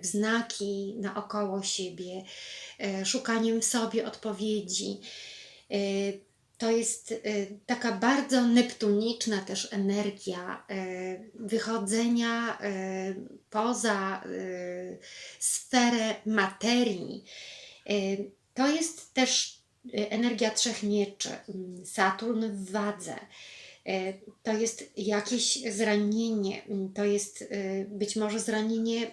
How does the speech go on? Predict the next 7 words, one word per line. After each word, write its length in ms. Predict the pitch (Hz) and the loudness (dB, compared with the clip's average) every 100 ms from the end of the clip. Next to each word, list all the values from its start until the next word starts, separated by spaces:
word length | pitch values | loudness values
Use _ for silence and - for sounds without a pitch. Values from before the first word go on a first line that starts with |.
| - | -6
mm, 500 | 208 208 202 202 202 202 - - - - - _ _ _ _ - | 0 2 2 2 0 -2 -8 -18 -18 -20 -20 _ _ _ _ -16
w 160 | 151 | -4
relacjach 1000 | 202 190 208 254 254 - 214 123 - - - 196 | 0 4 6 4 2 0 2 0 -2 -12 -10 -8
z 160 | - - | -6 0
kimś, 540 | 247 247 214 - - | 4 4 4 0 -4
z 300 | - - - | -6 -8 -6
czymś. 640 | - 240 208 208 - - | 0 2 2 0 0 -2